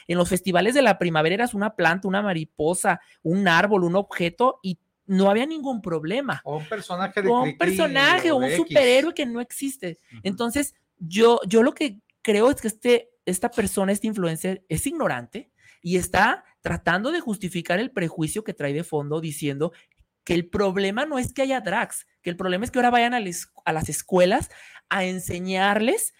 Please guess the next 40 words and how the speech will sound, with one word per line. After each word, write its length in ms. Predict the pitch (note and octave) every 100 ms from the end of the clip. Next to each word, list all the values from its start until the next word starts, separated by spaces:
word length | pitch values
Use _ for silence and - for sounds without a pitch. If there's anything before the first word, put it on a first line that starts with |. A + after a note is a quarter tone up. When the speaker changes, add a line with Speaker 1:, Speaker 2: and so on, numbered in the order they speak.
| _ -
Speaker 1:
la 160 | E3
ideología 540 | E3 E3+ E3 E3+ F3+ F3+
de 100 | A#3
género 420 | C4 A3+ A#3+ B3
donde 220 | F#3+ E3
les 120 | D#3
van 160 | D#3 D#3+
a 40 |
enseñar 280 | A#3 G#3 G3
a 40 | G#3+
los 160 | F#3+
niños 300 | E3 E3+ G3+
a 80 | E3+
ser, 340 | D3+ - F3 -
y 60 |
a 40 | C#3
las 120 | C3+
niñas 360 | C#3 D#3+ A3 _ _ -
a 120 | E3
ser 240 | - F3 F3
quienes 340 | A3+ G#3 -
quieren 300 | D#3 D3 F3
ser. 240 | - G3+ - _ _ -
Perdón, 640 | G#3+ G3+ B3+ G4+ E3+ - _ _
es 140 | - A3+
lo 160 | D4+
mejor 440 | E4+ A#3+ - D#4+ -
que 100 | -
puedes 280 | A3 A3+ C4+
enseñar 480 | A#3+ G3+ G3 F#3+
a 80 | A3+
las 120 | A#3+
niñas 280 | G3 F#3 G#3+
y 40 | F#3
a 40 |
los 140 | D#3+
niños, 320 | F#3 C4 E3+ -
enseñarles 580 | E3+ F3 F3 G#3 C#4 A3
a 160 | -
pensar. 480 | D3 C3+ C#3 -